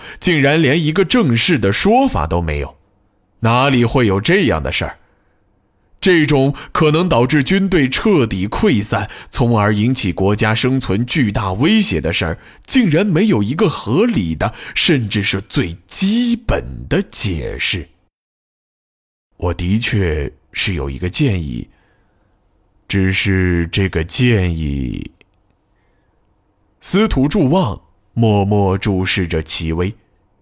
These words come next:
却没有把话说下去。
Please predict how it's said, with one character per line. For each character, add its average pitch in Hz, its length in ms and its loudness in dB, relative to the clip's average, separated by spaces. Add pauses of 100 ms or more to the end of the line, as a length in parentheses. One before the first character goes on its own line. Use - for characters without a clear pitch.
(280)
却 90 220 -2
没 87 400 0
有 90 260 0
把 113 160 -4
话 76 400 -6
说 101 260 -2
下 80 200 -4
去。 - 180 -14